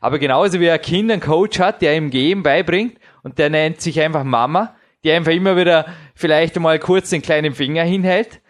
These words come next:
oder dem Kind einfach zeigt, da kann man sich an der Wand stützen, dann fällt's ein bisschen leichter. Also das ist der Coach Mama, der dem Kind Jürgen das Gehen beibrachte.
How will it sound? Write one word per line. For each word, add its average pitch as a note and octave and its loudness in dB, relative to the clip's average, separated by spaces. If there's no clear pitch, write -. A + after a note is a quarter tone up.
oder D#3 0
dem D#3 -2
Kind F#3 -4
einfach D3+ 0
zeigt, C#3 -2
da D#3+ 2
kann D#3 -2
man E3+ -2
sich E3 0
an D#3+ -2
der D3 2
Wand B2+ 0
stützen, - -6
dann F3 -2
fällt's E3 -2
ein E3 -6
bisschen D3+ -2
leichter. D#3 -2
Also C3+ -2
das D#3+ 0
ist D#3+ -6
der D#3 -6
Coach D#3 -2
Mama, D3 -2
der C#3+ 2
dem D3 -2
Kind D#3+ -4
Jürgen E3 0
das - -2
Gehen F3 0
beibrachte. C#3 0